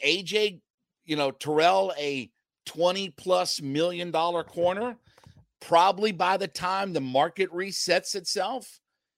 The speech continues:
and, and, you know, you look at past contracts, future performance, he's probably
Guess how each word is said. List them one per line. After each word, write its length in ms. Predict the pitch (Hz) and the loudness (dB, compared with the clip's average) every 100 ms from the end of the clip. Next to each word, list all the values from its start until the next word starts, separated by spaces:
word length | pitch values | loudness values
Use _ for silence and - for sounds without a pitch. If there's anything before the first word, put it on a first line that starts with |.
| _ | _
and, 200 | 139 139 127 | 2 2 2
and, 380 | 131 127 120 113 _ _ _ _ | -2 -2 -6 -10 _ _ _ _
you 180 | 170 156 | -2 2
know, 260 | 143 135 - | 2 2 -2
you 180 | 123 139 | -4 -2
look 240 | 135 165 | 0 0
at 160 | 160 - | -2 -4
past 360 | 175 175 185 - | -2 -2 -2 -4
contracts, 840 | 175 185 175 185 208 202 - - _ _ _ _ | -2 -2 -2 -4 -4 -6 -8 -10 _ _ _ _
future 400 | - 175 190 196 | -8 -6 -4 -6
performance, 1000 | - 165 143 160 175 190 233 247 - - _ _ _ _ _ _ _ _ _ _ _ _ _ | -4 -6 -4 0 0 0 -4 -4 -6 -8 _ _ _ _ _ _ _ _ _ _ _ _ _
he's 260 | - 175 - | -4 -4 -4
probably 720 | - 190 277 269 208 208 190 | 2 4 4 2 -2 -2 -4